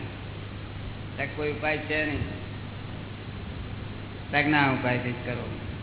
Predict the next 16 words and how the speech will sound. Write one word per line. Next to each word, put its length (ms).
ત્યાં 120
કે 60
ઉપાય 360
કંઈક 220
દેખાડો, 360
હું 280
દેખાડું, 420
દેખાડું, 420
દેખાડું. 320
ત્યારે 160
કહે 100
છે, 200
"જા, 440
તારા 180
ઘરની 340
જે 380